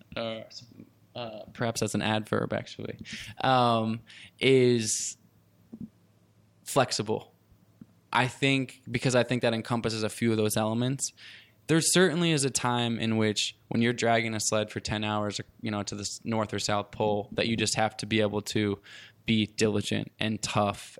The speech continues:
and focused and be able to be alone, you know, all of those things. You know, that's a mental toughness kind of thing. But the, we needed to land on the, at the North Pole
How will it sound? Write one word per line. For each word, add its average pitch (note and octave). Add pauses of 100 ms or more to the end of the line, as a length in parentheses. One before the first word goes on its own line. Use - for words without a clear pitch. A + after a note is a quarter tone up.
and G#2+
focused G2+
and G#2 (220)
be A#2+
able B2
to A#2+
be A#2
alone, A2
you B2+
know, A#2+
all A#2+
of A#2+
those A#2+
things. A2+
You A#2
know, A#2+
that's B2
a B2
mental A#2
toughness -
kind G#2+
of G#2
thing. G#2+ (440)
But A#2+ (1120)
the, A#2 (1000)
we B2+
needed C3+
to A2+
land A#2+
on A#2
the, A2+
at A2
the A2
North A2+
Pole A2